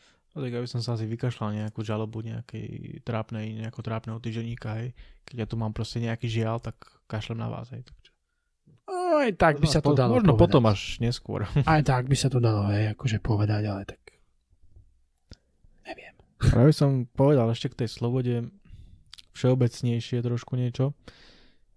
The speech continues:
Speaker 1: že sloboda, my, ktorí máme tú slobodu, minimálne tej našej spoločnosti, tak my ju nemáme absolútnu,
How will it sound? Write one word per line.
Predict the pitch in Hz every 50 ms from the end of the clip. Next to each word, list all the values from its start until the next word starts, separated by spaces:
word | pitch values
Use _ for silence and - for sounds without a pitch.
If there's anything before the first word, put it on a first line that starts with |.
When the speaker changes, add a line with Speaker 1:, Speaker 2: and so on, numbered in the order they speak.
| _ _ _ _
Speaker 1:
že | _ 123 123 120 - - - _ _ - _
sloboda, | _ - - - 139 139 160 170 160 151 143 143 143 135 - - _ _ _ _ _ _ _ _
my, | 135
ktorí | 127 - - 139
máme | 139 135 139 143 147 139
tú | 135 127
slobodu, | - - - - 180 160 135 123 120 120 120 139 165 175 _ _ _ _
minimálne | 156 - 120 123 123 123 127 131
tej | 127 117
našej | 120 123 127 - 131 117
spoločnosti, | 110 - 127 123 123 117 - 131 123 120 - -
tak | - - 117 -
my | 123
ju | 120 135
nemáme | 165 180 151 123 110
absolútnu, | 107 107 - - - 117 117 117 113 - - 117